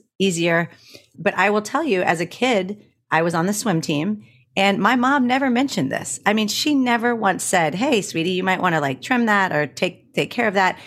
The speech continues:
And so when I got to college, I remember I walked into the locker room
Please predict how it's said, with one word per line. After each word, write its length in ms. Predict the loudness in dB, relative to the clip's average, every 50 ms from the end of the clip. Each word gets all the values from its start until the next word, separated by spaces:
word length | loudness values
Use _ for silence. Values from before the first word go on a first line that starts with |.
| -20 -20 -12 -8 -6
And 80 | -2
so 120 | 0 0 2
when 140 | 2 2
I 100 | 2 2
got 160 | 2 0 -2 -2
to 60 | -4
college, 460 | -4 0 2 2 4 4 2 0 0
I 140 | 2 2 2
remember 340 | 2 2 2 0 2 2 2
I 140 | 2 2 2
walked 340 | 2 0 0 0 -2 -2 -2
into 240 | -2 -2 -2 -4
the 320 | -4 -2 0 0 -2 -4 -8 -16 _ _ _ _ -2
locker 320 | 0 0 0 0 -2 -2
room 320 | -2 0 0 -2 -2 -4